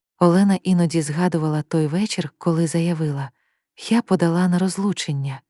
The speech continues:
І кожного разу, думаючи про це, розуміла: іноді потрібно зруйнувати дощенту, щоб збудувати щось справжнє. Їхній шлюб тоді дійсно закінчився,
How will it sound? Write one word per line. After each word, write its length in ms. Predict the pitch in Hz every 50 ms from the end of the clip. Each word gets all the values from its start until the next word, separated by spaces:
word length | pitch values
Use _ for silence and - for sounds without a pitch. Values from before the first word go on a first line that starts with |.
| _ _ _ _ _ _ _ _ _ _ _ -
І 100 | 180 165
кожного 560 | - - 202 196 175 - 175 165 147 165 160
разу, 420 | 165 180 208 214 175 - 147 135 - _ _ _ _ _ _
думаючи 580 | 165 160 196 202 202 190 175 170 - - 185 -
про 180 | - - 170
це, 300 | 156 - - 196 190 180
розуміла: 680 | 185 202 185 - 214 202 190 180 160 147 139 139 131 123 _ _ _ _ _ _ _ _ _ _
іноді 380 | - 202 208 202 202 156 175 175
потрібно 520 | - - - - 175 196 175 180 175 170
зруйнувати 680 | 147 - 165 170 165 160 165 160 156 180 190 196 - 196
дощенту, 720 | 156 185 180 - - - - 214 202 180 156 - - 143 - _ _ _ _
щоб 260 | - - - 180 156
збудувати 640 | 151 143 151 175 147 165 151 165 190 220 - - 214
щось 300 | - - - 202 196 -
справжнє. 680 | - - - - 190 170 147 131 127 - - 135 131 - _ _ _ _ _
Їхній 420 | - 165 185 190 - - 180 170 160
шлюб 380 | - - 180 196 226 220 -
тоді 340 | _ 185 170 147 156 175 180
дійсно 500 | 151 139 160 185 214 208 - - 190 175
закінчився, 800 | 156 170 160 - - 170 156 - - 151 - - - - 135